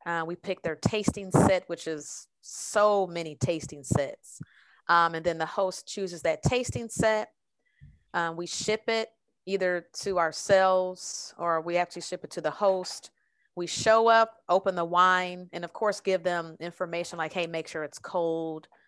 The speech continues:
You know, do you need glasses?" Stuff like that. And then we just show up and have fun and talk about wine. Um, no pressure in buying, but hopefully at the end of the party, um, we can have some sales and people also want to sell wine with us.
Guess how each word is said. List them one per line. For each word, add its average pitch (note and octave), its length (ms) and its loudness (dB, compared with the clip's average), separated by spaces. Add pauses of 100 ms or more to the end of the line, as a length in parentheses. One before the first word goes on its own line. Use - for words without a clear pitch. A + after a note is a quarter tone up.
(220)
You A#3+ 80 -10
know, G3 140 -2
do F3 100 -4
you F3+ 120 -6
need E3+ 220 -10
glasses?" D3+ 560 0
Stuff - 300 -8
like D#3 220 -2
that. C#3+ 260 -4 (260)
And G#3+ 80 -2
then A#3 100 4
we D4 100 2
just C#4 260 4
show C4 240 6
up B3+ 180 6
and A3 120 -2
have G#3+ 200 2
fun A#3+ 280 0
and F#3+ 100 -6
talk G3 180 0
about F3+ 280 0
wine. F#3 360 -6 (680)
Um, E3+ 300 2
no F3+ 160 4
pressure G#3+ 420 2
in E3+ 160 -6
buying, F3+ 400 4
but F3 120 0
hopefully A#3 460 0
at F3+ 120 4
the F3+ 80 -6
end F3+ 120 -6
of F3 100 -6
the D#3 100 -8
party, D#3+ 600 -2 (340)
um, E3 260 0
we F#3 100 -4
can F3+ 160 -6
have F3 200 2
some E3 180 -12
sales F#3 720 4
and D#3 140 -14
people F3 520 -8 (100)
also F3+ 380 2
want E3 240 -8
to - 100 -14
sell D3+ 320 0
wine D3 340 -8
with C3+ 240 -12
us. - 360 -18